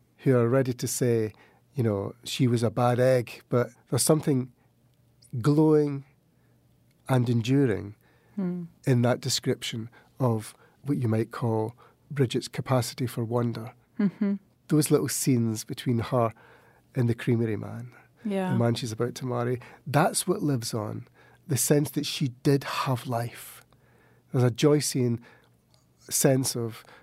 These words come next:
Speaker 1: uh, what he called epiphany
Speaker 2: Yeah.
Speaker 1: in that for me.
Speaker 2: She had her tipple.
Speaker 1: She had her tipple, she had her moment, and she lived her life.
Speaker 2: <laughs> Yeah.
Speaker 1: Yes, she died.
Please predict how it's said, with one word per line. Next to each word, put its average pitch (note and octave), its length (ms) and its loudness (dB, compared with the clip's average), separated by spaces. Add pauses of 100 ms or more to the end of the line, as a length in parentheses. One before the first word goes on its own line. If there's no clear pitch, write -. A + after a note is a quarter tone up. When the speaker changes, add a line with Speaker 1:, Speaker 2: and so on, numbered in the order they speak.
(180)
Speaker 1:
uh, C3+ 100 -8
what D3+ 220 -4
he D3+ 160 2
called A2+ 300 -6
epiphany A#2 600 -2 (200)
Speaker 2:
Yeah. G3 200 -2
Speaker 1:
in A2 120 2
that A2 180 -2
for - 180 -12
me. A#2 140 -8
Speaker 2:
She F#3 160 -6
had F3+ 200 -4
her F3+ 80 -4
tipple. E3 420 -8 (200)
Speaker 1:
She - 160 2
had D3+ 220 4
her D3+ 80 0
tipple, C3 360 -2
she B2 140 0
had C#3 220 2
her C3 100 4
moment, C#3+ 280 4
and D#3+ 120 2
she F#3+ 140 2
lived G3+ 240 2
her D3 100 -2
life. C#3 520 -2
Speaker 2:
<laughs> - 40 -10
Yeah. F#3 240 -4 (180)
Speaker 1:
Yes, D#3+ 280 6
she - 220 -6
died. B2+ 440 -8